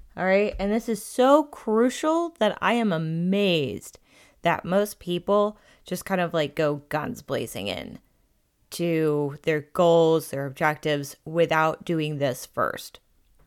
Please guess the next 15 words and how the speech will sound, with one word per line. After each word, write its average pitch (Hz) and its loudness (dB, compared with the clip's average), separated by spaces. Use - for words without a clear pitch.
And 294 0
that 359 2
is 339 2
defining 165 2
success. - -10
A 208 0
lot 208 2
of 285 0
people 165 -2
are 156 2
like, 156 0
"I 196 2
wanna 262 2
be 262 0
successful," 214 0